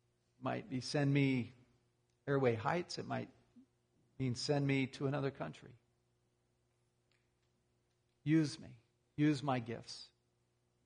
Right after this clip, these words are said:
Use what you've already invested in me. Help me to start giving that away.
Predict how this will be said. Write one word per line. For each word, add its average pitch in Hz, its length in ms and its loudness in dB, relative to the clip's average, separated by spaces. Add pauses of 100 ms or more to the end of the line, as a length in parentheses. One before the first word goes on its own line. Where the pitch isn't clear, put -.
(540)
Use 160 340 8
what 151 240 2
you've 139 220 0 (120)
already 151 380 4
invested 123 540 -4
in 117 160 -10
me. 113 80 -16 (1700)
Help 185 180 2
me 147 380 0
to 139 80 -10
start 139 320 0 (400)
giving 139 280 4
that 123 200 0
away. 107 320 -14